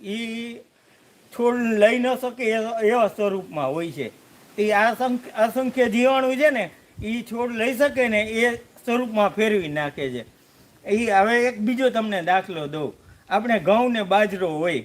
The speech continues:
બરાબર? ઘઉં ને બાજરો સીધો આપણે ખા-, ખાઈ શકી?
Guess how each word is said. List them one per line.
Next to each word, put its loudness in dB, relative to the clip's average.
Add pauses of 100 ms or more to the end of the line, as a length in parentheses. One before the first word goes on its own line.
બરાબર? 0 (1120)
ઘઉં 4
ને 2
બાજરો 2
સીધો -4
આપણે -2
ખા-, 0
ખાઈ 0
શકી? -4